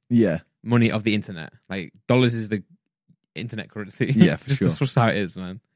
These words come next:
Speaker 1: If, yeah, if you put pounds in the title, it, it won't do as well.
Speaker 2: Yeah,
Speaker 1: And I
Speaker 2: yeah.
Speaker 1: don't know why.
Speaker 2: And, like, so I was doing my, my fan art competition. So now I said it was, like, five hundred dollars, and they were like, "Why is it dollars?"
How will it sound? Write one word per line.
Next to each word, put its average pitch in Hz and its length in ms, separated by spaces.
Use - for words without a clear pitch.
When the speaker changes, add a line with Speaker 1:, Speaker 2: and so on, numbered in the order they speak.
Speaker 1:
If, 107 220
yeah, 120 160
if 107 80
you 135 120
put 151 200
pounds 117 340
in 92 80
the 90 80
title, 78 360
it, - 80
it 101 100
won't 107 220
do 92 140
as 80 120
well. 78 280
Speaker 2:
Yeah, 131 320
Speaker 1:
And - 180
I 101 60
Speaker 2:
yeah. 123 80
Speaker 1:
don't 127 160
know 110 120
why. 80 340
Speaker 2:
And, 175 240
like, 139 140
so 180 120
I 185 40
was 190 80
doing 170 160
my, 139 240
my 123 140
fan 180 200
art 127 140
competition. 110 640
So 127 260
now 127 220
I 123 40
said 143 160
it - 40
was, 113 80
like, 101 140
five 123 160
hundred 113 160
dollars, 117 300
and 110 60
they 117 60
were 117 40
like, 113 100
"Why 123 140
is 120 60
it 95 60
dollars?" 117 300